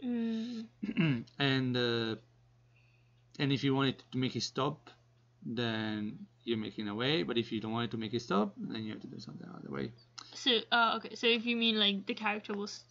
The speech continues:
Speaker 1: if you want to make the character stop because of it.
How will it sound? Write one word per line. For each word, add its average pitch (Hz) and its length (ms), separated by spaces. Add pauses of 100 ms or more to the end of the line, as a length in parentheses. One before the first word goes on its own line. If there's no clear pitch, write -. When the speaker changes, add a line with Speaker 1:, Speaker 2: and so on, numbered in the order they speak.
Speaker 1:
if 214 120
you 226 100
want 214 140
to - 80
make 202 100
the 208 60
character 202 360
stop - 400 (560)
because 202 280
of 202 140
it. - 140